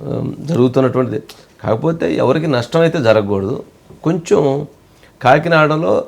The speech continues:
సిట్ వేసిన తర్వాత, సీబీసీఐడి రంగంలో దిగిన తర్వాత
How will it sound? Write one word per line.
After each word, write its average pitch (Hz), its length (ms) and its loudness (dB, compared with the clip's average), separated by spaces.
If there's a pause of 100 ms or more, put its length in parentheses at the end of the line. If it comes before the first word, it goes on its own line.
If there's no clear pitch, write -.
సిట్ - 420 -8
వేసిన 127 380 2
తర్వాత, 101 360 -4
సీబీసీఐడి 131 680 -2
రంగంలో 110 340 0
దిగిన 104 260 -4
తర్వాత 104 380 -6